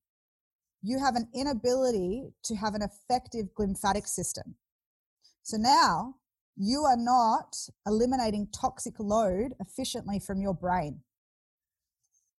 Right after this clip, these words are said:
And what are toxins going to create in the brain? They're gonna create inflammation, 'cause inflammation is our body's way of removing those toxins.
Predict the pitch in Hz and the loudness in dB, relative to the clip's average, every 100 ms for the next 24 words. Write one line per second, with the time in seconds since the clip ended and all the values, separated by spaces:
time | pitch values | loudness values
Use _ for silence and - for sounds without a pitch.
0 | - 214 214 214 220 220 208 - 202 220 | 2 4 6 6 4 2 -2 -8 -2 2
1 | 269 - 226 - 233 - 240 220 214 208 | 2 2 -4 -2 -2 -2 -4 -4 0 0
2 | 202 214 - 208 202 202 180 302 - - | 0 -4 -6 -4 2 2 2 -2 -8 -8
3 | - 208 190 208 254 185 139 139 _ _ | -2 0 0 4 4 4 -2 -12 _ _
4 | _ _ 208 202 240 240 - 220 202 190 | _ _ -4 0 0 0 -2 0 0 0
5 | 208 202 196 180 196 - - - - _ | -6 -4 -2 -2 -2 -4 -6 -8 -12 _
6 | _ _ _ _ _ - 185 240 262 254 | _ _ _ _ _ -8 -2 -2 0 0
7 | 220 226 294 254 208 185 202 202 208 - | 2 2 0 -4 -4 -2 2 4 4 2
8 | 208 214 - 202 202 196 180 202 190 196 | 0 0 -2 2 4 4 0 0 2 4
9 | 302 320 170 139 160 175 165 - 175 - | 2 2 -2 -4 -6 -4 -4 -4 -6 -4
10 | - 90 - - - | -10 -12 -12 -14 -14